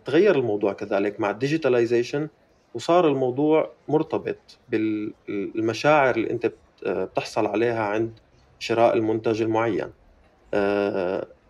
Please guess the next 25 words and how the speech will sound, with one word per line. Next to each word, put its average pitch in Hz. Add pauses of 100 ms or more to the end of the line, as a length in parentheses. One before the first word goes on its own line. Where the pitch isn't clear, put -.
(160)
الموضوع 120
كمان 196
رجع 151
تغير. - (340)
إيمت؟ 180 (240)
بالسوشيال 156
ميديا، 131 (520)
آه، 110
ثورة 151
السوشيال 131
ميديا 117
أو -
ثورة 135
التواصل 117
الاجتماعي. - (640)
هون 170
صارت 135
ال-، 107
ال-، 95 (220)
أو 214
صارت 139 (200)
الشرائح -
المستهدفة 113
والبشر 113 (440)
صاروا، 135